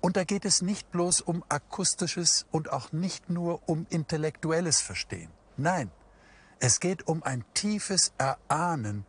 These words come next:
von all dem, was Gott mit uns Menschen vorhat, welchen Plan er hat und wie wir uns auf die Seite Gottes stellen können, damit wir Teil dieses göttlichen Plans werden. Wirklich mit unserem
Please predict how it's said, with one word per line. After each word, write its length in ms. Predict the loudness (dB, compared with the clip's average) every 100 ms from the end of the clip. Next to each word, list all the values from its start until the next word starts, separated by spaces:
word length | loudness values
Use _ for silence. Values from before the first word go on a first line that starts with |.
| -16 -20 -10
von 320 | -2 0 -2 0
all 280 | 2 2 0
dem, 400 | -2 -2 -2 -2
was 260 | 0 0
Gott 280 | 0 -4 -4
mit 180 | -8 -6
uns 280 | -2 -2 -2
Menschen 380 | -2 -6 -6 -6
vorhat, 440 | -6 -6 -8 -12 -20 -20 -2
welchen 320 | 2 2 0
Plan 340 | 0 2 2 2
er 140 | -2
hat 200 | -4 -10 -20 -20 -20 -8
und 180 | 0 2
wie 140 | 2 2
wir 100 | 2
uns 140 | 2
auf 180 | 0 0
die 80 | 0
Seite 320 | 2 0 -2
Gottes 360 | -2 -2 0
stellen 380 | 0 0 -2 -2
können, 260 | -2 -2 -2 -8 0
damit 300 | 2 2 0
wir 200 | -2 -2
Teil 380 | 0 2 2 0
dieses 360 | 0 2 2
göttlichen 440 | -2 -6 -8 -8 -8
Plans 540 | -6 -6 -2 -2 -2
werden. 180 | -6 -14 -20 -20 _ -20 -20 _ -20 -20 -20 -20 -20 -20 -20 -20 -8
Wirklich 520 | 2 2 2 0 -2 -2
mit 180 | -4
unserem 460 | -2 0 0 0 -6